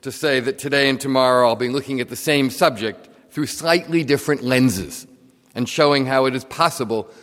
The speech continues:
to look at the contemporary city and come to very different conclusions about what it is, how it functions, and what it means for our culture. But that's getting ahead of the story.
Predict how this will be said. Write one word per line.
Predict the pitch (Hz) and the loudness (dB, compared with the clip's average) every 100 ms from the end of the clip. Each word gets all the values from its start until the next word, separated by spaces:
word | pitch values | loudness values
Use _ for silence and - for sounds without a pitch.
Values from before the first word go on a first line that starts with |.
| - - | -20 -6
to | 135 | 0
look | 147 143 | 0 0
at | |
the | 135 | -6
contemporary | 131 127 - 170 139 139 131 123 | -4 -4 -2 -2 0 2 4 4
city | 120 139 110 107 - _ _ _ _ _ _ | 0 -2 -2 -4 -10 _ _ _ _ _ _
and | 123 127 | -10 -6
come | 151 143 | -2 -2
to | 131 | 0
very | 151 151 | 2 2
different | 139 143 143 135 | 0 -4 -6 -8
conclusions | 135 - 156 139 123 120 113 | -10 -6 -2 0 0 -2 0
about | 123 123 | 0 2
what | 131 127 | 2 0
it | 127 | 0
is, | 120 113 - - - _ | 0 -2 -8 -20 -20 _
how | 139 135 | 0 0
it | 127 | 0
functions, | 143 123 - 117 107 - - _ _ - | -2 -2 -4 -6 -6 -10 -18 _ _ -12
and | 120 117 | -6 -2
what | 123 | -2
it | 123 | -2
means | 113 127 110 95 90 - - | -4 -2 -4 -6 -10 -12 -12
for | 117 107 | -4 -2
our | 104 | -2
culture. | - 107 - 82 - _ _ _ _ _ _ | -4 -8 -8 -14 -18 _ _ _ _ _ _
But | 151 | 0
that's | 175 - | 0 2
getting | 165 135 | -2 -2
ahead | 123 131 | -2 -2
of | 107 | -2
the | 104 | -8
story. | - 76 76 | -10 -12 -14